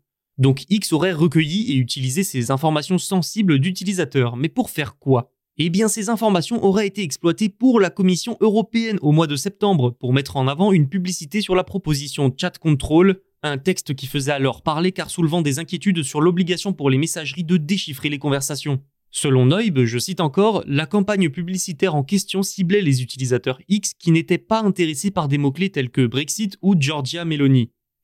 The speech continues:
L'annonce aurait été diffusée à des centaines de milliers d'utilisateurs néerlandais. Pourtant, dans ces conditions d'utilisation, donc sur le papier, X interdit bien l'utilisation des données sensibles pour des publicités politiques. Ensuite, je vous l'ai dit, tout ça irait à l'encontre du R G P D.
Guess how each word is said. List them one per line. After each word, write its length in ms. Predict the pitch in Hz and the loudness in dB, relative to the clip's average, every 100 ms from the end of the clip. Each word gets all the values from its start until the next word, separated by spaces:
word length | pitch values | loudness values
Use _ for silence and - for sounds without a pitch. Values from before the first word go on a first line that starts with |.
| _ | _
L'annonce 380 | 131 143 151 139 | 0 2 2 0
aurait 160 | 120 117 | -4 -4
été 160 | 135 | -4
diffusée 420 | 127 131 147 135 | -6 -4 -4 -2
à 60 | 175 | -2
des 120 | 180 | -2
centaines 600 | 180 - 196 147 175 180 | -2 0 0 0 -2 2
de 100 | 165 | 2
milliers 360 | 151 147 139 156 | 2 2 0 -2
d'utilisateurs 680 | 156 139 151 135 131 147 139 | -6 -6 -4 -2 0 -2 -2
néerlandais. 600 | 139 135 139 139 139 - _ _ - | -2 -2 -2 0 -4 -10 _ _ -2
Pourtant, 400 | 135 - 220 175 | 0 2 0 2
dans 100 | 135 | 0
ces 220 | - 123 | -2 -6
conditions 420 | 143 135 143 196 | -2 0 0 0
d'utilisation, 760 | 151 139 156 151 160 - 254 220 | 0 -2 -4 -4 -4 -2 2 4
donc 240 | 127 120 | 2 0
sur 180 | - 147 | 0 2
le 100 | 147 | 2
papier, 440 | 143 135 196 - - | 0 -4 -4 -6 -6
X 240 | 214 - | -6 -4
interdit 380 | 151 147 135 147 | -2 -2 -4 -4
bien 260 | 135 220 | -2 2
l'utilisation 580 | 240 180 156 139 143 226 | 2 2 0 -2 -2 0
des 120 | 180 | 2
données 240 | 139 156 180 | 4 2 0
sensibles 580 | - 190 - 226 151 135 | -4 -6 -4 0 0 0
pour 140 | 143 | 0
des 100 | 135 | -2
publicités 420 | 139 131 139 139 | -2 -4 -4 -4
politiques. 600 | 135 139 131 139 - - _ _ _ - | 0 0 -2 -8 -14 -18 _ _ _ -2
Ensuite, 460 | 143 - 240 143 | 0 0 -2 0
je 160 | 123 170 | 0 2
vous 160 | 214 | 2
l'ai 100 | 175 | 2
dit, 240 | 143 233 233 | 0 -2 -4
tout 100 | 202 | -4
ça 160 | 226 | -4
irait 200 | 208 151 | -2 0
à 100 | 208 | 0
l'encontre 560 | 151 175 190 - 233 165 | 2 2 2 0 0 2
du 180 | 139 185 | 0 0
R 60 | |
G 160 | 160 190 | -2 -4
P 100 | 214 | -4
D. 280 | 190 208 | -4 -4